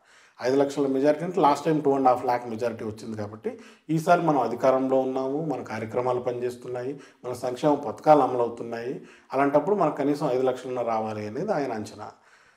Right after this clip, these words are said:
ఆ, ఇంతే ఉం-, ఉంటుందా లేదా అనే దగ్గర నాకు కొంచెం డౌట్ ఉండింది. అంటే గ్రాస్ రూట్ లెవెల్కి వెళ్ళేసరికి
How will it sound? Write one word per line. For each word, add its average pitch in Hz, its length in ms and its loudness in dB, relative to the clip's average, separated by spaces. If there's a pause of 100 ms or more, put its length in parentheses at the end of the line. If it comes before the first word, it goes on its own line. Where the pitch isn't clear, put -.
(200)
ఆ, 135 360 -4 (460)
ఇంతే 214 440 4
ఉం-, 175 320 2
ఉంటుందా 165 500 6
లేదా 143 380 6
అనే 131 180 2
దగ్గర 123 300 2
నాకు 156 260 2
కొంచెం 139 300 0
డౌట్ 110 220 0
ఉండింది. 95 360 -10
అంటే 107 200 -12
గ్రాస్ 120 400 -6
రూట్ 139 140 -4
లెవెల్కి 127 280 0
వెళ్ళేసరికి 127 720 -8